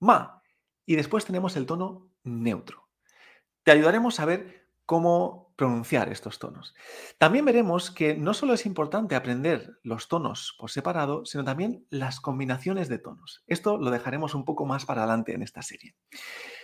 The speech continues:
Porque primero, después de, eh, ver los tonos, hablaremos de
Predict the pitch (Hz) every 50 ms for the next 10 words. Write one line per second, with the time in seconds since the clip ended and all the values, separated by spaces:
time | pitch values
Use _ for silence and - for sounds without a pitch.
0 | - - _ _ 175 175 175 180 180 185 185 220 247 226 185 143 131 123 127 120
1 | - - 185 180 160 165 156 143 143 139 131 127 123 120 120 120 120 123 131 143
2 | 147 156 156 147 - - 180 156 135 143 151 - - - - - 147 143 151 147
3 | 151 180 202 208 190 156 143 160 170 180 185 185 185